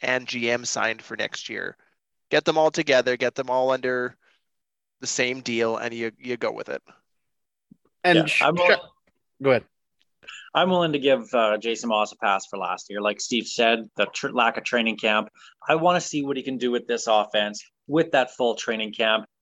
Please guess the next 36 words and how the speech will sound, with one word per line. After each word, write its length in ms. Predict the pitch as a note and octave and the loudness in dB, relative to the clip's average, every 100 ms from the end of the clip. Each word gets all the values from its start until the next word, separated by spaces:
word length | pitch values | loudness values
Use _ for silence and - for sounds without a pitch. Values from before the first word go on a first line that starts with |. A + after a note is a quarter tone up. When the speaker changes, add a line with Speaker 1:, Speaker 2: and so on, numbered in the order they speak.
| _ _ | _ _
Speaker 3:
having 280 | D3+ D3 D3 | 0 2 2
guys 300 | C3 A#2+ A2+ | 2 4 4
around 420 | G#2+ G#2+ G#2+ A2 | 2 2 2 0
the 80 | F#2+ | -4
whole 300 | - - C3+ | -6 0 0
year 440 | C3+ B2 A#2+ A#2 A#2 - _ - | 2 2 4 2 0 -10 _ -4
and 200 | G#2+ G#2 | -2 2
not 240 | A2 A2 | 4 4
having 520 | A2+ A2+ A2+ A2+ A2+ - | 4 4 0 -6 -10 -8
restrictions, 800 | C3 A#2 - A#2+ A2 B2 A#2 A#2 | -4 -4 0 0 2 2 0 0
'cause 160 | A#2 A2 | 0 2
I 120 | G#2+ | 4
have 180 | A2 A#2+ | 4 4
a 120 | B2 | 0
feeling 460 | - D#3 D3+ D3 | -2 0 0 0
this 220 | D3 C#3 C3+ | -2 -4 -4
year 160 | C3 | -4
there's 220 | B2 A#2 | -2 -4
gonna 100 | A2 | -4
be 80 | A#2+ | -2
a 80 | G#2+ | 0
lot 320 | G#2+ A2 G#2+ | 4 4 4
less 240 | A2 G2+ G2+ | 0 -2 -4
restrictions 760 | - - A2+ A2 A#2+ A2+ G#2+ | -14 -6 -4 -2 -2 -2 -2
in 120 | A2+ | -4
the 80 | G#2 | -4
C 240 | - A2+ G2+ | -4 -2 0
F 160 | G2+ | 2
L 200 | G#2 G2 | 4 4
than 260 | G2+ G2+ G2+ | 4 0 -6
we 100 | G2+ | -4
saw 260 | - G2+ | 0 2
in 120 | G2+ G2+ | 2 0
twenty 240 | G#2+ G#2 | -2 -2
twenty-one, 640 | - G2+ G2 G#2+ C3 C#3 - - - - _ | -2 -4 0 2 2 2 -8 -20 -20 -20 _
um, 480 | A2+ G#2 G#2 G2 G2 | 0 4 4 2 -2